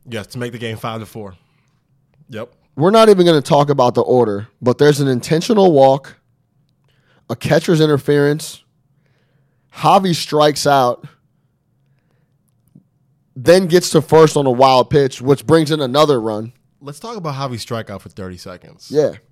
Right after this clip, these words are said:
Speaker 1: He swung at three pitches, one of which was a strike, none of which were fastballs. And somehow he gets on base and gets an R B I?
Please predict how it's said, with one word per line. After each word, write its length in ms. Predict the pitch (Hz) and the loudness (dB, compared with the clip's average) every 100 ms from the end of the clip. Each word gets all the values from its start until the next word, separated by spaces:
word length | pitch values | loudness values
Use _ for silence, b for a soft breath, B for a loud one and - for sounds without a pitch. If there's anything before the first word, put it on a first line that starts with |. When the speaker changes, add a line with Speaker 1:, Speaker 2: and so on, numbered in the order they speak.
| _ _ _ _ | _ _ _ _
Speaker 1:
He 200 | _ 143 | _ -16
swung 400 | 131 - 139 160 | -16 -14 -10 -10
at 220 | 151 123 - | -10 -14 -16
three 180 | 131 185 | -16 -14
pitches, 640 | - 113 - 127 151 _ _ _ _ _ _ | -14 -16 -16 -20 -20 _ _ _ _ _ _
one 340 | 101 107 131 | -20 -12 -10
of 140 | 175 147 | -10 -12
which 260 | 160 156 | -12 -14
was 300 | 135 123 117 | -14 -10 -10
a 80 | 110 | -10
strike, 600 | 101 - 90 95 _ _ _ _ _ _ - | -16 -16 -16 -18 _ _ _ _ _ _ -20
none 320 | 98 107 156 | -14 -12 -10
of 200 | 156 107 | -12 -14
which 520 | 110 113 - - - _ | -14 -14 -16 -20 -20 _
were 100 | 95 | -20
fastballs. 1040 | 90 92 80 85 - 82 92 139 _ _ _ _ _ _ _ _ - | -20 -20 -20 -20 -20 -20 -20 -20 _ _ _ _ _ _ _ _ -18
And 100 | 139 | -16
somehow 500 | - 180 175 165 151 | -14 -12 -10 -8 -8
he 140 | 131 | -10
gets 420 | 135 143 143 - - | -12 -12 -12 -14 -18
on 220 | 131 107 98 | -14 -14 -14
base 560 | 101 113 160 160 - - | -14 -14 -14 -18 -20 -16
and 480 | 120 110 104 104 98 | -12 -12 -14 -16 -16
gets 220 | 104 - | -18 -16
an 100 | 104 | -18
R 180 | 107 107 | -16 -16
B 220 | 95 87 | -16 -16
I? 280 | 101 180 | -16 -18